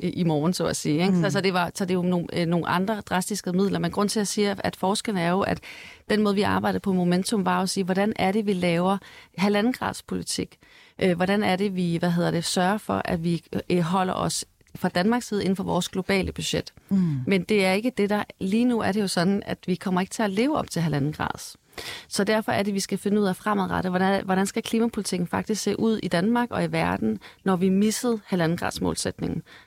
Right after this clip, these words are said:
Speaker 1: Det er, det mener jeg er det næste klimapolitiske spørgsmål. Og her skal vi snakke om klimatilpasning. Her skal vi klar, snakke om, hvordan håndterer vi det på E U's plan med flygtninge og andre ting.
Speaker 2: Mm.
Speaker 1: Så på den måde er der, øh, nogle nye politiske, klimapolitiske spørgsmål, der skal besvares.
Speaker 2: Mm.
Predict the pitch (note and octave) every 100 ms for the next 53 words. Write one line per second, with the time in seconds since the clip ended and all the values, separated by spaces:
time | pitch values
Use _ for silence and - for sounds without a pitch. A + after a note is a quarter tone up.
0 | _ A3 G3+ F#3+ - G#3 G#3 F#3+ F3+ F3
1 | F3+ F#3 G3 - G#3+ - G3+ G3+ G3+ E3+
2 | - E3 - E3+ - F#3 - E3 A3 G#3
3 | G#3+ F3+ - F3 F3 - - - A3+ B3+
4 | - G#3+ G3+ F#3+ G3 F#3+ - - - G#3
5 | F#3+ G3+ F3+ - E3+ D#3+ F3 F3+ E3 E3
6 | - D#3 - - - F#3 F#3+ F#3 F3+ G#3+
7 | F3+ E3 - G3+ F3+ - G#3 F3+ D#3 D3+
8 | A3+ - A3 G3+ F3+ - E3 D#3+ - E3+
9 | - E3 D3 C3+ G3 G3 G#3+ A3 G3+ -
10 | F#3 F#3+ - E3+ D#3+ D3+ D3+ F3 F#3 G3+
11 | A3+ B3+ G#3 F3+ - G3 - _ - G#3
12 | G3 - F3 E3 - F3 E3+ F#3 - E3
13 | - - - - - - E3